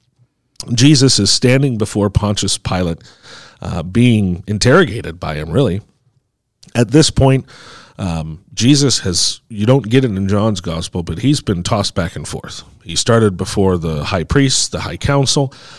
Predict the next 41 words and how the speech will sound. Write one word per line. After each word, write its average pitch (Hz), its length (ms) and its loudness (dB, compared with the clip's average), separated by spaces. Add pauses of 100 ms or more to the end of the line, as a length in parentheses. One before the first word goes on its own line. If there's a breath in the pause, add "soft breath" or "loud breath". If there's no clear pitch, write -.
(140)
Uh, 80 140 -10
then 87 220 -6
they 113 120 4
brought 123 280 2
him 120 160 -4
to - 100 -6
Pilate 113 440 0
initially, 127 460 2
which 98 240 0
we 85 160 -2
hear 98 140 -4
about 92 260 -6
in 82 60 -12
the 82 100 -8
other 117 140 -2
gospels. 110 400 -4
Then 175 140 2
he's 147 100 2
sent 143 260 0
off 127 220 0
to - 100 -8
King 87 220 -10
Herod, 117 440 -4 (280 loud breath)
'cause - 140 -8
Pilate 180 340 0
really 131 220 2
doesn't 98 240 -2
know 87 80 -4
what 113 180 -2
to - 60 -8
do 73 140 -12
with 73 120 -16
this - 160 -12
guy. - 220 -14 (120)
He 117 120 -8
doesn't 135 260 4
understand 123 480 0
why 87 120 2
they're 80 140 -4
so 80 220 -2
upset. 127 420 0